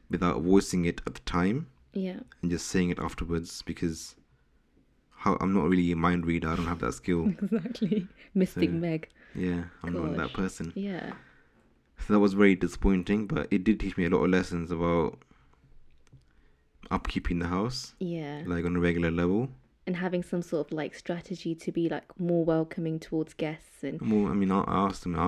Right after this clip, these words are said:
Speaker 1: ask, I tell guests now, like, after, after the guest, we ask every guest, "Are they okay?"
Speaker 2: Mm.
Speaker 1: If they need anything done, or if they have any issues, just let me know first, because I don't want them to go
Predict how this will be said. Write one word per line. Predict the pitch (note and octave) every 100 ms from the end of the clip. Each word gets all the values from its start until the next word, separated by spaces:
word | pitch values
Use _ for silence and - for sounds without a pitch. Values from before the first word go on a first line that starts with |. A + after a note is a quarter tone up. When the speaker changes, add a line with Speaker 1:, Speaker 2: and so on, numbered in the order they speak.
| F#2+
Speaker 1:
ask, | F2+
I | -
tell | - F2+
guests | F2 -
now, | F2+ E2+ E2+ - _ -
like, | - -
after, | F#2+ - - - - - -
after | F#2 G2 F2
the | D#2+
guest, | - E2 - -
we | F2 C#2+
ask | E2+ D2+ - - _
every | - E2 D#2
guest, | D#2+ - -
"Are | -
they | E2
okay?" | D#2+ - - C3 _
Speaker 2:
Mm. | G3+ F#3 F3 F3 F3 F3+ _ _
Speaker 1:
If | - -
they | F2+
need | F2+ F2
anything | - E2
done, | F2 F2 A#2+ - _ _ _ _ _ _ _ _
or | -
if | E2 -
they |
have | F2
any | F2 E2+
issues, | - D#2+ -
just | - F2+
let | D#2
me | D#2+
know | E2+ D#2+
first, | - F#2 - - - _ _ _ _ _ _ _ _ -
because | - - E2 E2+
I | C#2
don't | E2+ E2+
want | D#2+
them | E2+ D#2+
to | - -
go | F2 E2+ -